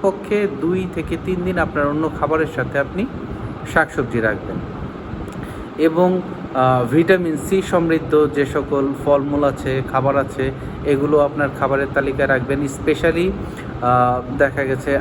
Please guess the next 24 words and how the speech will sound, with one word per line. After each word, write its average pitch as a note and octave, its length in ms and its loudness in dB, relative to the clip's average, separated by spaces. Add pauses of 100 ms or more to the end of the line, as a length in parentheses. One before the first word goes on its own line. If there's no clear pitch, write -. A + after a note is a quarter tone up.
আমলকিটা D3 640 4 (520)
আপনারা B2+ 640 2
চেষ্টা F3+ 260 0
করবেন E3 280 0 (120)
প্রতিদিন F#3+ 420 -2 (200)
একটা A3 360 0
হলেও G3+ 300 0 (420)
আমলকি E3 500 2
আপনার D3+ 300 0 (400)
খাবারে C3+ 460 2 (360)
আপনি D3+ 300 -4 (180)
রাখবেন। B2+ 380 0 (680)
আমড়া D3 400 4
আছে, C#3+ 300 -2 (100)
পেয়ারা D3 300 4
আছে, C3 320 -2 (120)
হ্যাঁ। G3+ 260 -4 (440)
সিজনাল G3+ 500 4
ফলটা G3 500 4 (380)
আপনি D#3 440 0 (100)
অবশ্যই D3+ 420 2
যেই D3+ 180 0
সিজনে D3 440 -2
যে D3+ 220 2